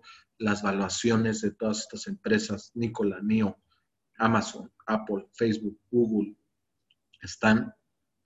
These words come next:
realmente, eh, caras. Tendría que haber una recuperación, bueno, un incremento, un, una alza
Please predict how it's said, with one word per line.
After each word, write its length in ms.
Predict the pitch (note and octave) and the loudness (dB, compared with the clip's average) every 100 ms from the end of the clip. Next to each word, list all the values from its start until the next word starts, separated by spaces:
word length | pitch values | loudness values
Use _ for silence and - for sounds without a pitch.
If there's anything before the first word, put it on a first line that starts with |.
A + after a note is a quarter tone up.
| _ _ _ - | _ _ _ -2
realmente, 840 | G#2+ A2 G#2+ G#2+ G#2+ G2+ G#2+ G2 - | 4 6 6 6 2 0 -2 -2 -4
eh, 260 | G2 F#2 F2+ | -6 -6 -6
caras. 400 | - F#2+ D#2+ - | -2 -2 -4 -8
Tendría 340 | - G2+ A2 A2+ | -2 0 2 2
que 120 | B2 | 2
haber 320 | A2+ A2+ A2 - - _ _ _ - | 4 2 0 -8 -20 _ _ _ -4
una 600 | B2 A#2 A#2+ A#2 A2+ - _ - | 0 2 4 2 2 -4 _ -10
recuperación, 960 | G2+ G#2 G2+ - G#2+ G2+ - A#2 A2 | -8 -6 -8 -6 -2 -2 -2 -2 0
bueno, 180 | A2+ A2 | 2 2
un 180 | A2+ A#2+ | 2 2
incremento, 760 | B2 - G#2+ G#2 A2+ A2 A2+ A2 | -2 0 2 2 2 0 -2 -2
un, 360 | G#2 A2 G#2+ - _ _ | 0 0 -2 -6 _ _
una 600 | A2+ A2 A2+ A2+ A2 G#2 - - _ _ _ _ - | -8 -4 -2 0 0 -2 -8 -20 _ _ _ _ -2
alza 540 | A2 A2 - A#2+ A2+ | 2 2 4 4 4